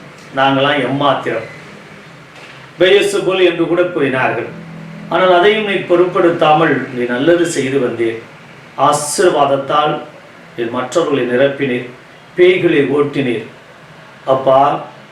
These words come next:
இன்று நாங்களும் எங்கள் குடும்பத்தில் நல்லது செய்கின்ற போது, உண்மையை பேசுகின்ற போது,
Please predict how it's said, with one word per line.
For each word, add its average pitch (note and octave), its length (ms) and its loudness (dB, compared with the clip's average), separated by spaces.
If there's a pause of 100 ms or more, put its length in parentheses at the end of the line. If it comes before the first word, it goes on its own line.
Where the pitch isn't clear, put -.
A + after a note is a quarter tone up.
(260)
இன்று C#3 220 0
நாங்களும் E3+ 520 2
எங்கள் D3+ 220 -2
குடும்பத்தில் E3+ 840 2 (100)
நல்லது F3+ 440 2
செய்கின்ற C#3 480 0
போது, C#3+ 540 0 (720)
உண்மையை G3+ 420 2
பேசுகின்ற C#3 640 0
போது, C#3+ 640 0